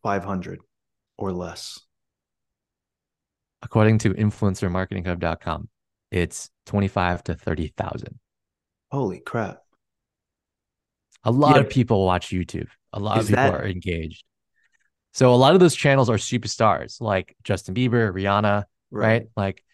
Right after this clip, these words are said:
Speaker 2: the,
Speaker 1: Right.
Speaker 2: the people, the, these, these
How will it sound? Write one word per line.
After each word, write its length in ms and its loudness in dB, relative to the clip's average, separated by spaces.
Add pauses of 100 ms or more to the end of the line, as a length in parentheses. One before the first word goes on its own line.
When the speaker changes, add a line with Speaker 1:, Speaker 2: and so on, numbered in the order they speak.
(520)
Speaker 2:
the, 200 2
Speaker 1:
Right. 120 -12
Speaker 2:
the 100 0
people, 640 -2 (160)
the, 320 -8
these, 460 -4 (160)
these 520 -2